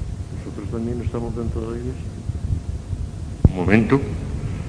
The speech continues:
en que moriremos también. Dentro de la iglesia. Hijos de la iglesia. Podría ampliar todo esto, pero me parece que está tan claro que no hace falta más ya.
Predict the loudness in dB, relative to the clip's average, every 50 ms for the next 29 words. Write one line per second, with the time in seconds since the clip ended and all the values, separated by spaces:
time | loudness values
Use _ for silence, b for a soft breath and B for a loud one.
0 | 4 6 6 8 8 6 6 8 8 8 8 8 6 6 4 2 0 0 0 0
1 | 0 -2 -4 -4 -4 -4 -2 -2 -2 -2 -2 -4 -6 -6 -6 -6 -4 -4 -4 -4
2 | -4 -4 -4 -4 -4 -4 -4 -6 -6 -6 -6 -6 -4 -6 -6 -6 -6 -6 -6 -6
3 | -6 -4 -6 -4 -4 -4 -4 -4 -4 -4 -6 -6 -4 -4 -4 -4 -4 2 6 8
4 | 8 8 8 6 4 2 2 2 2 -2 -2 -4 -2 -2 -2 -2 -2 -2 -4 -4
5 | -6 -4 -6 -6 -6 -4 -4 -4 -2 4 4 4 4 4 0 0 0 -2 -2 -2
6 | -4 -4 -4 -4 -4 -4 -2 -2 -2 -2 -2 -4 -6 -4 -4 -4 -4 -4 -4 B
7 | B B B B B B B B B B 6 8 10 10 12 12 12 12 12 12
8 | 10 10 10 12 12 10 10 10 10 12 12 10 8 6 0 -2 -2 -4 -4 -4
9 | -6 -6 -6 -6 -6 B B B B B B B B 2 8 10 10 10 10 8
10 | 8 6 8 8 8 8 8 8 6 6 6 6 6 10 10 10 10 10 8 2
11 | -2 -4 -4 -4 -4 -4 -4 -4 -4 -4 -4 -4 -4 -4 -4 -4 -6 0 2 6
12 | 6 6 6 6 6 6 6 6 6 4 4 4 0 0 -2